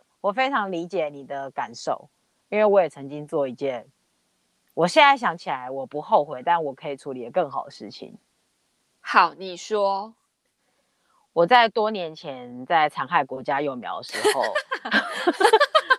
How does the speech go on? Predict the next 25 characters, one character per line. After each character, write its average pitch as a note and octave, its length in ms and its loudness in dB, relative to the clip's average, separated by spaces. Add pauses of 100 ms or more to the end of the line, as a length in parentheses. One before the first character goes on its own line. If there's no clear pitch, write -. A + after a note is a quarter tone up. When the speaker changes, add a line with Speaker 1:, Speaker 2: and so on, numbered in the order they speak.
(560)
Speaker 2:
好。 - 420 0
Speaker 1:
<laughs> - 20 2
就 D#4+ 200 10
请 D4+ 180 6
原 C#4 180 10
谅 G4 180 8
我 C4 80 6
要 E4+ 200 8
以 B3+ 140 0
如 A3+ 220 8
此 D4 220 2
隐 A3 180 -4
晦 C4 200 8
的 A3 100 8
方 A3+ 180 6
式 B3 160 -2
叙 A#3 180 -6
述 A3 80 -4
这 A3+ 100 -2
件 G#3+ 240 2
事 G#3 180 -6
情。 D#3 360 -16
Speaker 2:
<laughs> - 40 -20
好 A#3 260 6
的。 C#4+ 140 6